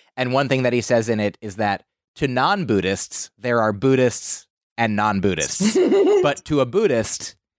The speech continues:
Speaker 1: everyone is a Buddhist, including bugs. Um,
Speaker 2: <laughs> Okay. Um,
Speaker 1: so, uh, yeah, but here's the thing. Okay. Uh, we all, certainly,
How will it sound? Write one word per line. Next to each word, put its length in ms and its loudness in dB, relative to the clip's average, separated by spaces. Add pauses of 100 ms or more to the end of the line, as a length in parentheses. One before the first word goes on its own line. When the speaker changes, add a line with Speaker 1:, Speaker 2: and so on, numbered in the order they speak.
(360)
Speaker 1:
everyone 460 0
is 120 0
a 60 0
Buddhist, 480 -2
including 440 -2
bugs. 380 -6 (580)
Um, 320 2 (320)
Speaker 2:
<laughs> 180 -10
Okay. 580 0 (760)
Um, 140 0
Speaker 1:
so, 300 2 (200)
uh, 420 0 (340)
yeah, 180 -2
but 220 -4 (340)
here's 240 0
the 80 0
thing. 260 -4
Okay. 280 -2 (520)
Uh, 540 2 (540)
we 180 0
all, 480 2
certainly, 560 -4